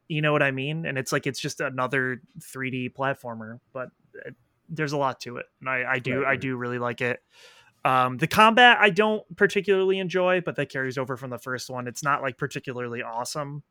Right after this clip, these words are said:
Speaker 1: but the, the platforming is fun. You get a lot of neat tools. Uh, you,
Speaker 2: Mm-hmm.
Speaker 1: you get new psychic powers as well. Like, you can, um, slow down time. You can catch things on fire. I don't, I don't know what the final power is. That's probably, like, freezing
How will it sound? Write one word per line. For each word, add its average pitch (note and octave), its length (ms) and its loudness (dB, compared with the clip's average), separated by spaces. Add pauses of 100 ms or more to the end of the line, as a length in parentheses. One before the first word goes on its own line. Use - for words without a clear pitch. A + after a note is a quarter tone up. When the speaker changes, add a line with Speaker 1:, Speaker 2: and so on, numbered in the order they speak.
(480)
Speaker 1:
but C3 240 -2
the, C3 140 2
the A#2+ 120 0
platforming C3 540 2
is B2+ 120 -4
fun. B2+ 280 0
You B2 100 -6
get B2+ 140 0
a B2 40 -2
lot A#2+ 180 -2
of A#2+ 120 -6
neat B2+ 280 -8
tools. A#2+ 760 -8
Uh, B2 360 -8
you, C#3+ 140 -2
Speaker 2:
Mm-hmm. C3 140 -8
Speaker 1:
you B2+ 260 -4
get C3 260 -4
new B2 180 -10
psychic A#2+ 380 -10
powers A#2+ 320 -2
as A#2 120 -12
well. A#2 280 -4
Like, A2+ 200 -8
you A#2+ 100 -10
can, A2+ 280 -12
um, A2 380 -10 (360)
slow - 320 -2
down A#2+ 260 -4
time. A#2 360 -6
You A2+ 140 -12
can B2 80 -14
catch - 260 -8
things A#2 180 -14
on A2+ 160 -10
fire. A2+ 540 -6 (160)
I B2 140 -2
don't, B2 120 -4
I C3 120 0
don't A2+ 180 -8
know A2+ 140 -8
what A2+ 140 -10
the A2+ 60 -12
final A2+ 360 -8
power A#2 400 -2
is. A2+ 120 -6
That's A2+ 200 -12
probably, A2+ 360 -8
like, A2 200 -12
freezing A#2 500 -14